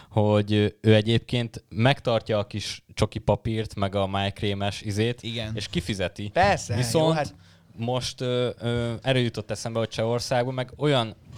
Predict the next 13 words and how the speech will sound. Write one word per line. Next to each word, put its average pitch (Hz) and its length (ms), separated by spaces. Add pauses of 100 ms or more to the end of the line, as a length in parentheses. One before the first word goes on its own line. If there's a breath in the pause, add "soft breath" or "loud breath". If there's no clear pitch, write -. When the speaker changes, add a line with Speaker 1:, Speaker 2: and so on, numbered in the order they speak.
(180 soft breath)
Speaker 1:
szintén - 480
Csehország, 127 680
olyan 117 220
drákói 110 460
szigorral 95 540
kezelik 95 420
most 104 300
így 95 180
a 95 200 (240 soft breath)
mindenféle 101 560
válságok 92 880
idején 95 460
a 90 280